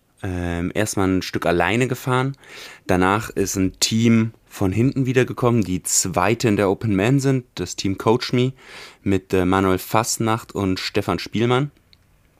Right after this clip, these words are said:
Ich glaub, das war so bei Kilometer fünfzehn,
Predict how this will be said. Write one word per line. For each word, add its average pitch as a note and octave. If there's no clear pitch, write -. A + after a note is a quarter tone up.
Ich E2+
glaub, E2+
das F#2
war F2+
so F2+
bei E2+
Kilometer F2
fünfzehn, C#3+